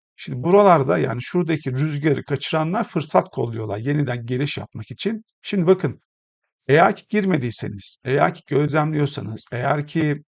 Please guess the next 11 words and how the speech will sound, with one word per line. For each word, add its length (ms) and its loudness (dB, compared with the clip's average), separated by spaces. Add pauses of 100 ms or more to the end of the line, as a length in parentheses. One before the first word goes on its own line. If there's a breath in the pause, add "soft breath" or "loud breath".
(260)
düşünüyorsanız, 680 -4
yani 340 -2 (100)
acaba 500 -2 (280)
ne 100 -10
olacak, 500 -6
aşağıya 320 -6
kadar 200 -6
gi-, 180 -12 (320)
gidecek 440 -6
mi 140 -6
diye, 220 -2